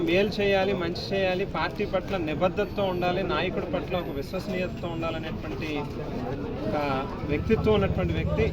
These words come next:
మరి ఈవేళ దేవుడు తనకి మరింత ఆరోగ్యాన్ని ఇచ్చి, మరింత సామర్థ్యాన్ని ఇచ్చి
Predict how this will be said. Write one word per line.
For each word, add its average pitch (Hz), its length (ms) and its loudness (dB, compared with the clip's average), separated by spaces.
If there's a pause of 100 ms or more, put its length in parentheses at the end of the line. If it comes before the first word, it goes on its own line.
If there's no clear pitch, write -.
(640)
మరి 156 180 0
ఈవేళ 202 260 6 (1000)
దేవుడు 208 360 6 (420)
తనకి 175 260 2 (100)
మరింత 190 320 2 (200)
ఆరోగ్యాన్ని 185 500 4
ఇచ్చి, - 160 0 (140)
మరింత 185 320 0 (480)
సామర్థ్యాన్ని 180 600 2
ఇచ్చి 190 200 0